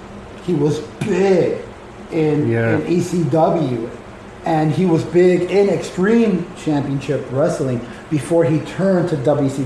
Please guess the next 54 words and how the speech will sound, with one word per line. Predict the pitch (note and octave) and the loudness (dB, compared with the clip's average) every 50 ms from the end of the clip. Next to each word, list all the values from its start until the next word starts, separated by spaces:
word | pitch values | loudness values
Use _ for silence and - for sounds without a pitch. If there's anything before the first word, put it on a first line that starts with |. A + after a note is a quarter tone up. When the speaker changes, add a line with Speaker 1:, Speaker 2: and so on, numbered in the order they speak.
| B2+ - | 0 2
Speaker 1:
W | D#3 E3 E3+ D#3+ D3+ C#3+ B2 - | 2 4 4 4 2 2 0 0
'cause | - C3+ | -2 0
they | D3 | 2
were | C#3+ D3 | 2 2
bitching | - - - D3 C#3+ - - D3+ | 0 0 0 0 0 0 0 -2
him | C3 A#2+ B2 D#3 | 0 0 0 2
out | F#3 F3+ D#3 - - - - - - - C#3+ | 2 2 0 -2 -4 -10 -14 -16 -12 -6 -2
one | C#3+ D3 D3 C#3+ C#3 | 0 0 2 2 2
night | D#3+ E3 E3+ E3 | 2 2 2 2
when | C#3+ C#3+ C#3+ | 2 2 2
he | D3+ | 2
was | C#3+ C#3+ C3+ | 2 0 0
supposed | D3 B2+ - D3+ C#3 - | -2 -4 -2 -4 -4 -2
to | - D3 | -4 -4
fight, | - - E3 D#3+ D3+ | -2 0 2 2 2
I | C#3 | 2
think | - D3+ C#3 | 0 -2 -2
it | C#3 | -2
was | C3+ B2 B2+ | -2 -2 -2
New | A#2+ A#2+ C#3 F3+ F#3 | 0 0 2 2 2
Jack. | D3+ D#3+ - - - - - - - - - - - - - - - | 2 0 0 -2 -2 -8 -12 -14 -16 -16 -18 -18 -18 -18 -16 -8 -4
And | D3 C#3+ D3 | -2 0 2
they | D#3 D#3+ | 2 4
were, | D#3+ D#3+ | 4 4
like, | D#3 D3+ D3 C#3+ - - - - - - - - - - - - - - - - - - | 4 2 0 0 -2 -6 -10 -14 -18 -18 -18 -18 -18 -18 -18 -18 -18 -16 -16 -14 -12 -6
cursing | - - F3+ F3 - F#3+ F3+ | -2 0 0 0 2 2 2
him | E3 D#3+ D3+ | 2 4 4
out | D3+ D#3 E3 E3+ E3+ - - | 4 4 4 4 4 2 2
from | - D#3 D3 | 0 -2 -2
the | C3+ B2+ | -2 0
rafters | C3 C#3+ D3 D3+ D3+ - - F3 E3 E3 | 0 0 0 0 0 0 0 0 2 2
and | D#3+ E3 | 2 2
everything, | D#3+ D#3 D#3 D#3 E3+ E3+ E3 D#3+ | 2 2 2 2 2 2 2 2
and | D#3 | 2
he's | D#3+ C#3+ D#3 | 2 0 0
like | C#3+ C#3 - | -2 0 0
this, | E3+ D#3 - - - - - - - - | 0 0 0 -2 -8 -12 -14 -16 -12 -8
"I | D#3+ | -4
gotta | D#3+ F3+ F3 F3+ | -2 0 0 2
make | F3 F3+ F3 D#3 | 2 2 0 2
money, | E3 F3 F3 F3 E3 | 2 2 2 2 2
you're | D#3+ D3 | 0 0
still | - - E3 D3+ | 0 0 0 0
gonna | D3+ D3+ C#3+ | 2 0 0
be | C#3+ D3+ | 0 0
here, | C#3+ D#3 D#3 D3 C#3+ | 0 2 2 0 0
such | - E3 D3 - | 0 -2 -2 -2
as | D3+ B2 D3 | -2 0 0
losers | D3+ D3 D3 C#3 B2+ | 0 0 0 0 0
that | C3 B2+ A#2+ | -2 -2 -2
you | - C3+ | 0 0
are," | C3 C3+ C3+ | 2 2 2
or | C3 | 2
whatever. | C3+ C3+ B2+ A#2+ A#2+ | 0 0 0 0 -2